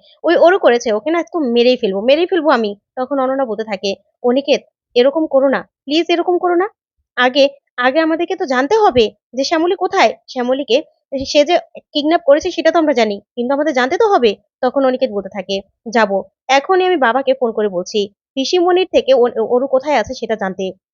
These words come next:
যে করেই হোক জানতে হবে।" তারপরে অনিকেত সাথে সাথে সূর্যকে ফোন করে, আর ফোন করে বলতে থাকে, "বাবা, শ্যামলীকে কিডন্যাপ করা হয়েছে, আমি জানি অরু এই কাজটা করেছে, তুমি এখনই পিসিমণিকে ফোন করো, ফোন করে অরু কোথায় আছে সেই খবরটা নাও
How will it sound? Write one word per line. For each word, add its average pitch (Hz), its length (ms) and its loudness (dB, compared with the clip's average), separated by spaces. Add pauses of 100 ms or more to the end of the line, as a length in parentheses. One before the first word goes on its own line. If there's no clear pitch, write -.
যে 226 200 2
করেই 320 240 2
হোক 302 140 2
জানতে 208 280 -6
হবে।" 190 240 -4 (320)
তারপরে 269 400 4 (260)
অনিকেত 339 380 2
সাথে 294 260 -4
সাথে 320 180 -4
সূর্যকে 247 400 -2
ফোন 202 160 -6
করে, 190 180 0 (100)
আর 220 80 -4
ফোন 247 180 -8
করে 254 160 0
বলতে 208 180 -6
থাকে, 214 200 -8
"বাবা, 214 260 2 (460)
শ্যামলীকে 294 440 0
কিডন্যাপ 247 360 -4
করা 208 160 2
হয়েছে, 208 260 -4 (380)
আমি 254 160 4
জানি 208 220 2 (280)
অরু 320 200 4
এই 359 140 4
কাজটা 285 260 -2
করেছে, 208 320 -4 (200)
তুমি 240 220 -2
এখনই 330 280 -2
পিসিমণিকে 302 420 -2
ফোন 302 160 -2
করো, 311 180 2 (240)
ফোন 277 220 2
করে 262 200 6
অরু 233 200 2
কোথায় 254 300 -2
আছে 294 140 -6
সেই 247 180 -4
খবরটা 208 320 -4
নাও 185 160 -4